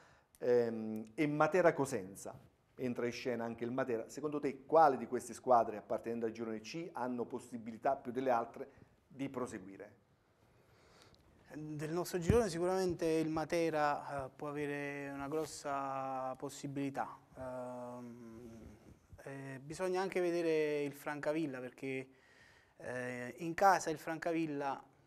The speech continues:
Speaker 2: diciamo, ha il fattore campo, eh, un fattore campo importante, perché è un campo molto piccolo, quindi è un campo trappola. Mm, bisogna vedere nella, insomma,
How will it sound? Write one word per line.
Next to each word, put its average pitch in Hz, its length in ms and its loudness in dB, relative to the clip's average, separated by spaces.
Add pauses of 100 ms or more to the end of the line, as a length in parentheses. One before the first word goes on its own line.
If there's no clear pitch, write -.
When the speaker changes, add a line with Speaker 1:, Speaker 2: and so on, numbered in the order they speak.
Speaker 2:
diciamo, 151 460 -6
ha 156 140 -6
il 165 100 -4
fattore 170 420 -4
campo, 139 1080 -4 (140)
eh, 135 40 -12
un 127 760 -10
fattore 160 260 -2
campo 160 220 -2
importante, 143 580 -4
perché 135 240 -8
è 143 40 -6
un 139 120 -6
campo 151 340 -2
molto 147 320 -6
piccolo, 156 800 -2 (400)
quindi 185 240 2
è 175 80 6
un 170 100 0
campo 185 320 4
trappola. 131 580 0 (300)
Mm, 139 320 -8
bisogna 139 880 -6
vedere 151 320 -2
nella, 139 920 -4
insomma, 139 560 -6